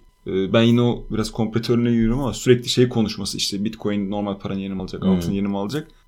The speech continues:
Speaker 1: Belki de bu süreci gerçekten psikolojik olarak da etkiliyor diye
Speaker 2: Ters de,
Speaker 1: düşünüyorum ben.
Speaker 2: ters de
Speaker 1: Hani
Speaker 2: olabilir
Speaker 1: Phoenix
Speaker 2: yani.
Speaker 1: işte doksan, seksen sekiz kapağı
Speaker 2: Hmm.
Speaker 1: ekonomistin falan.
Speaker 2: Coin için de bütün şartlar müsait.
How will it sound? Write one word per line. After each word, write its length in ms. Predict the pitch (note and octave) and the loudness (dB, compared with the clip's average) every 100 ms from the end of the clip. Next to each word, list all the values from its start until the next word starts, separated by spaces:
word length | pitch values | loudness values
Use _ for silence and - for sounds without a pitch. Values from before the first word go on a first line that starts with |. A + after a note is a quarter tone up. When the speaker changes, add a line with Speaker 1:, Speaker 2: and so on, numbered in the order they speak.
| - | -10
Speaker 1:
Belki 280 | - B2+ B2 | 6 6 6
de 40 | C#3 | 2
bu 80 | |
süreci 320 | B2 C3 B2+ C3 | 0 2 2 8
gerçekten 580 | C#3 C#3 B2 - C#3 - - - - A#2+ A2 | 6 6 0 0 -2 -4 -12 -20 -16 -10 -8
psikolojik 360 | - C#3+ C3+ C3 | -2 2 4 8
olarak 300 | B2+ A#2 B2 | 8 8 4
da 60 | |
etkiliyor 460 | C3+ B2+ B2+ B2 G#2+ | -2 0 6 10 10
diye 120 | A2 | 10
Speaker 2:
Ters 100 | A2+ | 6
de, 40 | - | 4
Speaker 1:
düşünüyorum 300 | A2+ G#2 G2+ | 4 4 4
ben. 60 | |
Speaker 2:
ters 140 | G2+ F#2+ | 2 2
de 60 | |
Speaker 1:
Hani 120 | A2 | 2
Speaker 2:
olabilir 360 | F2 D#2+ D2 D2 | 2 -2 -6 2
Speaker 1:
Phoenix 440 | A2+ A2+ D2+ - | 6 6 4 -2
Speaker 2:
yani. 40 | - | -6
Speaker 1:
işte 440 | - - G#2 G2 - _ _ - | -10 -2 -2 -2 -6 _ _ -8
doksan, 300 | G2 - G#2+ | -6 -4 -4
seksen 480 | - G2+ G#2+ G2+ G#2+ | -4 -2 -2 0 -2
sekiz 300 | - A2 - | -2 -4 -6
kapağı 460 | - - G2 F#2+ | -8 -4 -4 -2
Speaker 2:
Hmm. 320 | F#2+ G2 E2+ E2 - | 2 2 2 -4 -6
Speaker 1:
ekonomistin 580 | G2+ G2+ G2+ G2 - G#2 | -6 -2 -2 -2 -4 -10
falan. 220 | G#2+ A2+ B2+ - - | -8 -8 -10 -10 4
Speaker 2:
Coin 200 | A2+ B2+ | 6 6
için 260 | B2 C#3 | 4 2
de 100 | A2+ | 2
bütün 200 | F2+ - | 0 -2
şartlar 440 | F#2 - E2+ - E2+ | -4 -2 -4 -4 -4
müsait. 560 | E2 - F#2 A#2+ - | -4 -4 -4 -4 -8